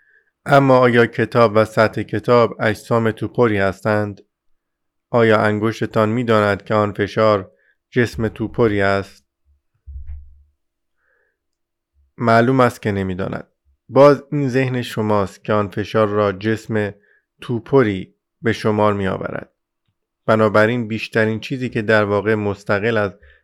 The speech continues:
دخالت ذهن تجربه شده، همان فشار بر نوک انگشتان است. اما حتی همین را هم واقعاً تجربه کردید؟ چگونه می‌توانید این تجربه را داشته باشید؟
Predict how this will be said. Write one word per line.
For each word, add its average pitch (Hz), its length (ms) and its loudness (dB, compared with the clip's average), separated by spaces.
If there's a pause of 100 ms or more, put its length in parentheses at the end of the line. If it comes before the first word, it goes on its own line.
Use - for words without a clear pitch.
(140)
دخالت 123 580 2
ذهن 101 320 -4
تجربه 98 520 -2
شده، 107 520 -6 (400)
همان 107 260 0
فشار 113 420 0
بر 104 180 0
نوک 104 360 -4
انگشتان 98 580 -6
است. - 240 -18 (720)
اما 127 340 2
حتی 120 300 0
همین 117 360 -2
را 110 140 0
هم 110 280 0 (440)
واقعاً 113 380 4
تجربه 107 500 0
کردید؟ 104 540 -2 (840)
چگونه 156 420 0
می‌توانید 104 540 0
این 107 140 -8
تجربه 101 420 -2
را 101 140 -2
داشته 101 400 -4
باشید؟ 95 460 -8